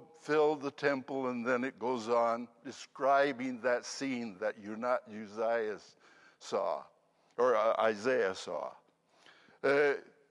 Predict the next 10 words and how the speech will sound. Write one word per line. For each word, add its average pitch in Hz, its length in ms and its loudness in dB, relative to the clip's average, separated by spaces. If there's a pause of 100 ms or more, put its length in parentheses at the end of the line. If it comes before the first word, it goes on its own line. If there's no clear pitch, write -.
(320)
the 156 240 -2
important 208 640 0
thing 214 300 0
is 190 220 0
to - 140 -8
note 196 440 -2
this. - 640 -2 (680)
Uzziah 196 1000 2
had 127 280 -2
died, 196 640 4